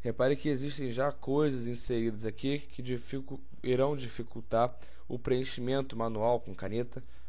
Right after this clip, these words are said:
né, nesses elementos. Então, close, o que eu vou fazer? Selecionar tudo isso aqui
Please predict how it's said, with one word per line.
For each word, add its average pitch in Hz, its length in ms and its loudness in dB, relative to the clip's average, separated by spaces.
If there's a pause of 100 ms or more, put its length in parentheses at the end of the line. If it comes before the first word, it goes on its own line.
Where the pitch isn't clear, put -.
(180)
né, 113 440 0
nesses 117 320 -2
elementos. 113 580 -2 (240)
Então, 135 260 0 (300)
close, 143 420 2
o - 260 -4
que - 40 -4
eu 120 60 0
vou 120 80 4
fazer? 92 420 -2 (300)
Selecionar 113 560 -2
tudo 107 400 -4
isso 95 240 -4
aqui 147 340 0